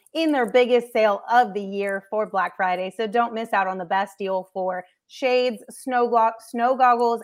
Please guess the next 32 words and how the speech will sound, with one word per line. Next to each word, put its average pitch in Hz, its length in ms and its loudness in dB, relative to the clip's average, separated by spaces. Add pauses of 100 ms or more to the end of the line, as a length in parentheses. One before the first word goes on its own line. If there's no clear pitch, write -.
and 220 200 -8
prescription 202 640 -10
sunglasses. 180 760 -4
So 196 80 -6
go 208 160 0
to 202 80 -4
shady 220 260 -2
rays 190 340 -4 (300)
dot 247 260 4
com 220 300 0
and 196 120 -8
try 180 280 -2
for 190 80 -10
yourselves 185 800 -2
and 302 240 -6
gift 320 240 -8
one 180 300 -10 (280)
the 226 80 0
best 226 380 4
shades, 185 380 -6 (280)
uh, 185 280 0
rated 202 340 -2
five 240 260 2
stars 190 400 -2
by 196 140 -4
over 190 320 -4
two 262 300 -8
hundred 180 560 -6
and 196 180 -10 (120)
fifty 185 520 -10
thousand 165 480 -10
people. 180 400 -14